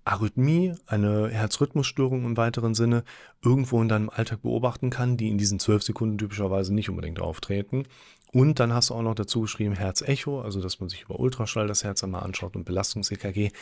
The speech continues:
Das sind typischerweise die Sachen, die macht alle auch der Hausarzt, die kann auch der Kardiologe machen.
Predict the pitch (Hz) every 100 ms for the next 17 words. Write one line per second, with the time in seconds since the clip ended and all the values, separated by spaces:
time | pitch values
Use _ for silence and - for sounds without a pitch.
0 | - - - _ - - 127 - 101 -
1 | 101 104 101 95 95 98 - 101 95 _
2 | _ - 104 98 - - 98 90 - 87
3 | 80 113 113 110 107 - - - 104 95
4 | - - 92 87 87 107 104 95 -